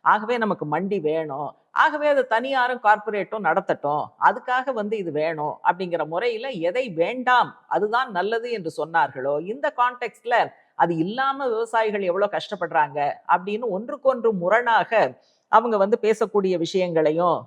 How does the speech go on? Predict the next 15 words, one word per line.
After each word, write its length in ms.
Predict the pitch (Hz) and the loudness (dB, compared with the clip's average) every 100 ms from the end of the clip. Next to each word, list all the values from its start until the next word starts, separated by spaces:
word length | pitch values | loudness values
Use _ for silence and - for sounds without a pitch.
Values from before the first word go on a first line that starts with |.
| _ | _
நம்ம 240 | - 156 180 175 135 - - | -4 -2 4 4 4 0 4
பார்க்கிறோம். 420 | 151 151 127 - _ _ _ _ _ - | 6 6 -2 -4 _ _ _ _ _ -2
அடுத்து 320 | 180 262 - 294 | 0 2 2 4
வந்து 300 | 254 262 294 262 196 - | 4 2 2 2 0 0
எஃப் 240 | 202 233 _ | -2 -2 _
பி 140 | 302 277 233 | -6 -2 2
ஓ 120 | 226 185 - | 4 4 0
அப்படின்னு 360 | - 196 202 220 | -2 0 -2 -4
ஒண்ணு 140 | 175 160 | -6 -4
சொல்றாங்க. 440 | 160 156 147 131 113 - _ - | -4 0 -2 -2 -8 -10 _ -6
அதாவது 340 | 208 269 285 | -2 0 0
இது 120 | 247 214 | -4 -2
கேட்கறதுக்கு 560 | 247 277 262 233 214 233 | 0 0 0 -4 -4 -4
நல்லா 280 | 196 175 175 | -2 2 2
இருக்கும். 280 | - - | 0 -4